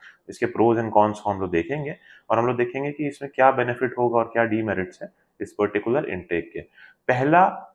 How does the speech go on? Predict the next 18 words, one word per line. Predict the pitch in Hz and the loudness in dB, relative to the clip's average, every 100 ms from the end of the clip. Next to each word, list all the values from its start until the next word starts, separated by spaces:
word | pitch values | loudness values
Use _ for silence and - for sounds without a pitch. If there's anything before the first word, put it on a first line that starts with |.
| 95 | -4
जो | 110 | 0
बेनिफिट | 120 135 165 156 151 151 _ _ - | 2 2 2 0 -2 -2 _ _ 4
आपको | 117 - 123 123 120 - _ | 4 4 0 0 0 -12 _
सितंबर | 104 - 110 110 - | -4 0 0 2 0
इनटेक | 104 95 104 107 107 | -2 0 0 2 0
का | |
मिलता | 95 90 90 98 | 0 -2 2 2
है, | 113 - - _ _ 90 | 2 -6 -14 _ _ -2
वो | 101 | 2
ये | 113 139 | 4 4
रहता | 135 135 | 2 0
है | 139 156 - _ _ | -2 -4 -10 _ _
कि | 104 | -8
बहुत | 98 104 120 | -4 0 2
ज़्यादा | 113 110 | 2 4
वाइडली | 92 95 113 147 | 4 2 2 4
अवेलेबल | 143 143 135 135 139 | 4 4 2 2 0
है। | 156 | -2